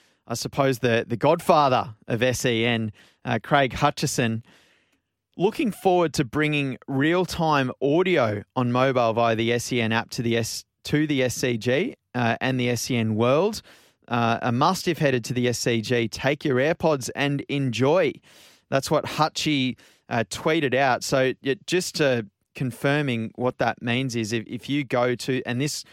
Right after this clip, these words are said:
technology will be rolled out presumably in the footy season, of course, as well, A F L and N R L. But if,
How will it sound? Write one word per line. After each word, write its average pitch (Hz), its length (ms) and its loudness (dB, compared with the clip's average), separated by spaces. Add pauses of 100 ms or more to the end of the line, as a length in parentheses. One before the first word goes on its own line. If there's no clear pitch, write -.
(220)
technology 120 560 -2
will 117 180 -2
be 110 180 -4 (140)
rolled 117 260 2
out 120 180 2
presumably 113 640 -2
in 107 100 -2
the 104 80 -2
footy 123 240 -2
season, 110 360 -2
of 104 120 -6
course, 113 260 -4
as 104 120 -6
well, 113 240 2 (420)
A 131 60 0 (100)
F 113 140 -4
L 120 140 0
and 113 120 -2
N 117 120 0
R 107 200 0
L. 117 200 2
But 120 260 0 (600)
if, 160 380 -2